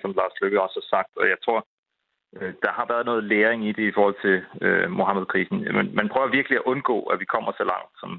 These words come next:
som til en egentlig stor, øh, diplomatisk krise. Det, det kan man se i Lars Løkkes, øh, øh, behandling af det, men, men det er svært. Og det kan godt være, at vi, vi alligevel kommer ud i det, især fordi koranafbrændingerne fortsætter,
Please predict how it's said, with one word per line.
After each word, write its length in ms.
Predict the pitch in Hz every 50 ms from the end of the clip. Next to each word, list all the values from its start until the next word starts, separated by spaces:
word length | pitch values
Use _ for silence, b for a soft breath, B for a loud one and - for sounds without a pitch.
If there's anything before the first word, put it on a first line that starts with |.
| - _ -
som 100 | 101 95 90 -
til 100 | - 92
en 60 | 92
egentlig 280 | 95 - 95 95 98 95 - - - - - -
stor, 180 | 117 101 92 - - - _ - - - 101
øh, 220 | 104 90 90 90 90 B B B B B B B B B B -
diplomatisk 460 | - 90 101 92 95 101 98 107 - - -
krise. 280 | - 101 98 98 - 101 90 -
Det, 100 | 101 98 - -
det 80 | 104 -
kan 100 | 113 98
man 80 | 98 95 -
se 60 | - 107
i 80 | 98 92
Lars 160 | 95 95 - - 110
Løkkes, 280 | 101 98 104 98 - - - 92 95
øh, 160 | 90 90 87 87 - _ _ _ _ _ _ _ - - -
øh, 120 | 95 82 85 - -
behandling 340 | - - 104 110 110 110 107 101 98
af 60 | 101 110
det, 60 | 104 104 101
men, 100 | 101 92 95 - - -
men 80 | 98 98 -
det 80 | 104 98
er 100 | - -
svært. 240 | 117 - - - - - - - _ _ _
Og 60 | - -
det 80 | - -
kan 80 | 123 110
godt 200 | 113 110 104 -
være, 140 | 110 110 98
at 60 | 95
vi, 60 | 98 92 - _ _ _ _ _
vi 60 | - - _ _ -
alligevel 460 | - - - 120 120 113 95 - -
kommer 260 | - - 98 92 92
ud 140 | 95 104 104 101
i 60 | - 98
det, 80 | 98 92 - - -
især 220 | 101 - - 120 - -
fordi 200 | 110 98 - 107 104 - _ _ _ _ - -
koranafbrændingerne 920 | 110 - 98 98 101 98 - - - 90 92 90 92 90 87 87 87 85 82 - _ _ -
fortsætter, 480 | - 104 98 - - - 98 90 87 87